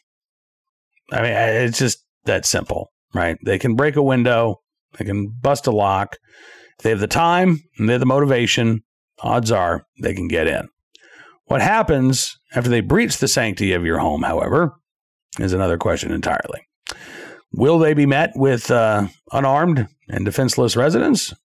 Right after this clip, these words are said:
or will they be greeted by somebody who has the means and the motive to defend themselves and their family, as was the case in Roseland? According to authorities, the, uh, homeowner's firearm legally owned. Authorities are not filing charges because they say he was acting in self-defense. So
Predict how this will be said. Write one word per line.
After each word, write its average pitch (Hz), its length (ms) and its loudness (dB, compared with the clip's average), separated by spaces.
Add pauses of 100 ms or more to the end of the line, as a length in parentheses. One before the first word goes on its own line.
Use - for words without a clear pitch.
(140)
or 120 280 0
will 117 240 2
they 113 140 2
be 113 140 0
greeted 101 320 -2
by 87 140 0
somebody 92 280 -2
who 90 60 2
has 90 180 0
the 90 80 -4
means 85 300 0
and 82 180 -2
the 82 80 0
motive 80 360 -2
to 87 120 -4
defend 76 260 -6
themselves 76 420 -4
and 78 80 -4
their 73 100 -2
family, 85 400 -2
as 107 360 -2
was 120 220 0
the 127 80 -2
case 90 480 -2
in 82 420 -4
Roseland? 123 540 0 (720)
According 233 360 2
to 220 160 4
authorities, 214 600 4
the, 165 220 4
uh, 160 100 4
homeowner's 180 380 2
firearm 165 380 2
legally 170 420 4
owned. 135 260 4
Authorities 143 380 2
are 127 40 2
not 139 220 0
filing 131 320 0
charges 131 400 2
because 107 240 0
they 98 80 -2
say - 140 -2
he 98 60 2
was 95 120 0
acting 92 280 -2
in 85 40 -4
self-defense. 104 760 -2
So 92 300 0